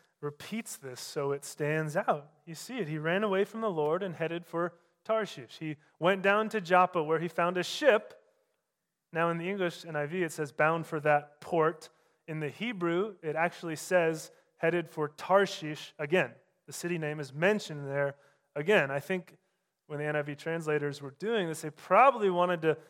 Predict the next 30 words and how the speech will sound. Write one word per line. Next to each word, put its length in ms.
smooth 500
it 120
out 200
a 60
little 240
bit 220
so 160
it 80
didn't 240
sound 420
as 320
repetitive, 960
but 260
the 100
repetition 960
is 160
the 80
point. 320
<laughs> 140
So 160
we 80
lose 260
a 60
little 160
something 340
when 100
we 80
see 180
it 140
here. 320